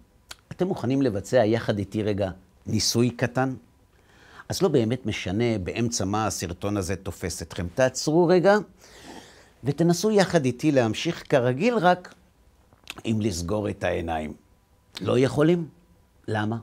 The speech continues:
כי אנחנו באמצע נהיגה, או שאולי אנחנו בדיוק במעלית וצריכים לצאת בקומה הנכונה, או אולי אנחנו בכלל בסופר, ולא רוצים להכניס לעגלה נוזל שמשות במקום מים? אז תפתחו את העיניים.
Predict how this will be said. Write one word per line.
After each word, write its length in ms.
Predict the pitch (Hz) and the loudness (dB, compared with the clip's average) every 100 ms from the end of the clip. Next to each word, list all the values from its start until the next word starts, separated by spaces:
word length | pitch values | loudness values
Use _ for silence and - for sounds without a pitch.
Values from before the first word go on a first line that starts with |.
| - _ - | -14 _ -6
כי 100 | 107 | -4
אנחנו 280 | 107 104 98 | -4 -4 -2
באמצע 400 | 107 110 - 107 | 0 0 -2 -2
נהיגה, 500 | 101 98 98 151 135 | -2 -2 2 4 4
או 280 | 123 107 | 4 0
שאולי 380 | 101 92 95 104 | -6 -6 -4 -4
אנחנו 340 | 104 101 101 95 | -4 -8 -8 -6
בדיוק 400 | 95 104 113 92 | -4 -4 -4 -4
במעלית 560 | 104 101 98 131 147 - | -2 0 2 0 -2 -8
וצריכים 520 | - 104 - 123 113 | -10 -10 -6 -4 -4
לצאת 320 | 104 - 123 - 76 | -4 -6 -8 -8 -10
בקומה 500 | 76 - 98 104 107 | -10 -4 -2 0 0
הנכונה, 540 | 98 101 - 104 127 180 | 0 -4 -4 -4 0 2
או 160 | 135 | 4
אולי 220 | 120 120 120 | 4 2 2
אנחנו 280 | 117 131 | -2 -4
בכלל 280 | 113 - 127 | -4 0 0
בסופר, 680 | 113 110 - 233 233 139 160 - - - - - - | 0 -4 -2 -2 2 2 2 0 -10 -16 -20 -20 -12
ולא 180 | 127 202 | 0 2
רוצים 320 | 202 - 202 | 4 4 4
להכניס 440 | 190 135 175 185 151 | 6 6 2 0 4
לעגלה 640 | 151 143 147 180 208 196 | 4 4 4 4 4 2
נוזל 320 | 160 120 160 | 0 2 2
שמשות 500 | 117 135 110 139 104 | 0 -4 -2 -2 -2
במקום 440 | 113 107 117 107 | -2 -2 -2 0
מים? 360 | 113 139 170 170 - _ _ _ - - - - - | 0 0 0 -4 -12 _ _ _ -20 -20 -20 -16 -10
אז 100 | - | -6
תפתחו 480 | 175 170 - 143 127 | -4 -4 -2 2 2
את 140 | - | 0
העיניים. 420 | 104 98 85 71 | -2 -2 -6 -8